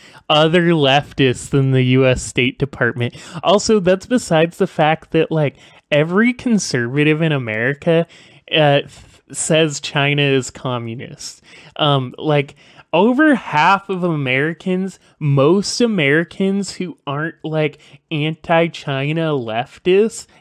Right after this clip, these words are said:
consider China socialist. Pretty much everyone in China, except, like, the ultra left, the, like, actual Marxist left in China, considers China socialist. I'm not saying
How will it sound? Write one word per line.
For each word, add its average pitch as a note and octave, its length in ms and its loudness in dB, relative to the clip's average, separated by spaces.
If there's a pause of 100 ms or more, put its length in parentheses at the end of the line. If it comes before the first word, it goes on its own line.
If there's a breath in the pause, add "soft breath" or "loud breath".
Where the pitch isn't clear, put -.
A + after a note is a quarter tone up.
(100)
consider E3 680 0
China C#3 460 -2
socialist. A#2+ 880 -8 (460 soft breath)
Pretty F#3 280 -2
much G3+ 320 -2
everyone G3 520 0
in F#3 140 0
China, D3+ 680 -4
except, - 460 -6
like, C#3+ 260 -2
the C#3+ 220 -6
ultra C#3+ 500 -2
left, E3 600 0 (280 soft breath)
the, D3 260 2
like, B2+ 320 -2
actual C3+ 420 -4
Marxist B2+ 840 -4
left B2+ 440 -2
in D3 240 -4
China, C#3+ 580 -4 (320 loud breath)
considers F3 800 -4
China C3+ 400 -2
socialist. - 840 -10 (460 soft breath)
I'm D3+ 160 -2
not F#3 220 -2
saying E3+ 340 -2